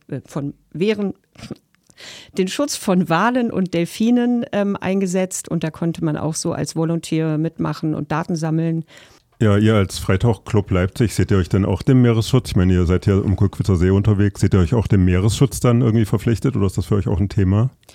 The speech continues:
Speaker 1: Äh, ja, also ich hab so das Gefühl, dass Menschen, die tauchen <laughs> oder zumindest bei uns, die freitauchen, ähm, schon eine große Affinität zu, zu Meeresschutz haben. Also wir haben auch grad einen Verein, die ist auf den Färöerinseln gerade,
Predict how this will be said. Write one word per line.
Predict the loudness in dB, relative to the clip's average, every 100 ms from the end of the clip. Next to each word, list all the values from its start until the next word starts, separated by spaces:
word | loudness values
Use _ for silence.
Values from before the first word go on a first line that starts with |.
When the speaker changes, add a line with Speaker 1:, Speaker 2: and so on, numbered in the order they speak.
| _ -20 _ _ _ -6
Speaker 1:
Äh, | -2 0 0
ja, | 0 0 0 0 -2
also | -2 0 -2 -2
ich | -6 -4
hab | -6 -8
so | -8 -4
das | -2 -4
Gefühl, | -8 -4 0 0
dass | 0 -2 -6 -14 -16 -12
Menschen, | -4 -2 0 0 0 0
die | -2 -4
tauchen | -4 -2 0 0 0 0 2
<laughs> | 2 2 0
oder | 0 -2
zumindest | -2 0 0 0 -2
bei | -2 -2
uns, | -2 -4
die | -6
freitauchen, | -8 -4 -2 -2 -4 -4 -2 -2 -2 -4 -12 -20 -20 -6 0
ähm, | 2 0 -2
schon | -2 0
eine | 0
große | 0 -2 -2
Affinität | -2 0 0 0 -2 -2
zu, | -2 2 2 0 -4
zu | -4 0
Meeresschutz | 0 0 -4 -6 -4
haben. | -2 -2
Also | -2 -4
wir |
haben | -4
auch | -6
grad | -6 -8 -4
einen | -4 -4 -4
Verein, | -6 -4 -2 0
die | -2
ist | -4
auf | -6
den | -6 -8
Färöerinseln | -6 -2 -2 -2 -4 -2 -4 -4
gerade, | -4 -4 -2 -4